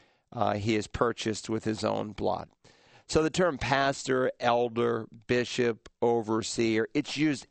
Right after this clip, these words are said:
interchangeably in the New Testament of the exact same office. So again, uh, y-, your, your friend, um, no one would agree with him.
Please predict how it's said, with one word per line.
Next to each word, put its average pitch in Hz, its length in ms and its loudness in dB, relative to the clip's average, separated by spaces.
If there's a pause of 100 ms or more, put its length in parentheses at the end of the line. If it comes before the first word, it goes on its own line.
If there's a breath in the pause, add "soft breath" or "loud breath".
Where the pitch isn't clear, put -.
interchangeably 127 880 0
in 110 80 -2
the 117 80 -2
New 113 140 0
Testament 107 520 -2 (420 loud breath)
of 113 100 0
the 117 100 2
exact 113 460 0
same 107 340 0
office. - 640 -4 (400 soft breath)
So 117 560 2 (300)
again, 117 600 0 (140)
uh, 101 260 -2
y-, 104 60 -2
your, 113 400 -4
your 120 160 0
friend, 117 460 0
um, 110 460 0
no 127 160 2
one 120 200 0
would 110 140 0
agree 117 320 0
with 117 200 -2
him. 113 360 0